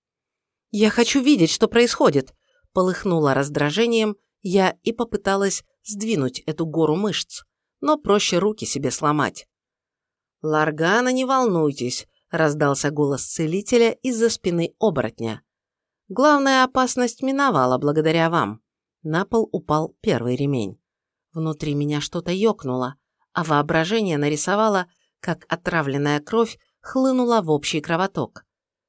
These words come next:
Я вновь предприняла попытку встать,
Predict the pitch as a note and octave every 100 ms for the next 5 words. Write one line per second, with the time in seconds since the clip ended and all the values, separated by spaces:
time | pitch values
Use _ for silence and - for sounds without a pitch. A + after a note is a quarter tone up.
0 | _ - G#3 A3+ G#3 B3 A#3+ - D3 -
1 | E3+ E3 D#3+ D#3+ D3+ D3+ - D3 - -
2 | A3+ A3